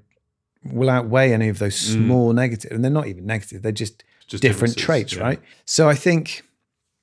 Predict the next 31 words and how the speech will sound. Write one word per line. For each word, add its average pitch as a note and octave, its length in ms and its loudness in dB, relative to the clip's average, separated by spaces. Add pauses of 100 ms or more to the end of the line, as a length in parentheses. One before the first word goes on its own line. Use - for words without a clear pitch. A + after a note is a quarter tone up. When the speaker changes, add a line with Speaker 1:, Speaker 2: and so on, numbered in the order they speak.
(600)
Speaker 1:
a - 40 -4
bit D3+ 180 2
of C3+ 100 2
what C3 120 4
Woz A#2+ 220 4
says, A#2 400 2 (100)
and, A#2+ 260 -4 (120)
you C3 140 2
know, A2 180 2 (560)
being A#2+ 240 4
honest A#2+ 280 2
with G#2 100 -2
yourself, G#2 400 -2
making A2 260 -4
sure G#2+ 140 -6
you're G#2 120 -2
doing G2+ 100 -2
that, G#2+ 200 -4 (1080)
back A2+ 200 2
to A#2 120 -2
getting A#2 380 0
the G#2 80 -2
fundamentals G#2+ 800 -2
right A#2 220 0
for - 140 -4
you B2 360 2
Speaker 2:
Mm-hmm. A2 260 -2 (200)
Speaker 1:
and, A2+ 320 0
and A2 200 0
making A2 380 0
sure G#2+ 500 0